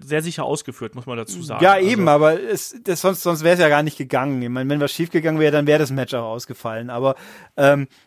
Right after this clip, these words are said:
Speaker 2: ich find, das war mir, ich, da, da tue ich mir schwer damit einfach ein bisschen. Ich mein, natürlich ist ja eh alles gefaked, stimmt ja auch nicht, ist ja Quatsch, aber, ähm, das, das ist mir ein bisschen,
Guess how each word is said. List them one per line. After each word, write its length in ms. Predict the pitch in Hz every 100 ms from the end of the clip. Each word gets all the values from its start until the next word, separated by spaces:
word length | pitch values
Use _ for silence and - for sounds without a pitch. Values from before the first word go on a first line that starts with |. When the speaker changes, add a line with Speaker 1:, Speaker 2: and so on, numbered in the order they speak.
| _ -
Speaker 2:
ich 160 | 156
find, 400 | - 175 170 -
das 140 | 151 147
war 160 | 147
mir, 280 | 156 151 139 - _ -
ich, 140 | - 156
da, 120 | - -
da 100 | 214
tue 160 | 262
ich 40 | 269
mir 100 | 240
schwer 200 | 220 247
damit 240 | 170 143
einfach 260 | 131 123 135
ein 100 | 123
bisschen. 540 | 123 - 117 110 - - -
Ich 80 |
mein, 160 | 160 175
natürlich 400 | 175 - 214 180
ist 120 | 170
ja 100 | 160
eh 640 | 160 165 156 139 131 - - - 127 - -
alles 300 | 113 135 -
gefaked, 480 | 127 - 127 131
stimmt 200 | - 147
ja 120 | 135 110
auch 120 | 117
nicht, 240 | 117 110
ist 140 | 147 139
ja 260 | 113 127
Quatsch, 320 | - 139 -
aber, 300 | - 135 135 - - - -
ähm, 240 | 143 143 135 _ _ _ -
das, 480 | 170 180 185 - - _ _
das 180 | 180 170
ist 160 | 220
mir 100 | 202
ein 100 | 185
bisschen, 600 | 180 196 190 180 175 165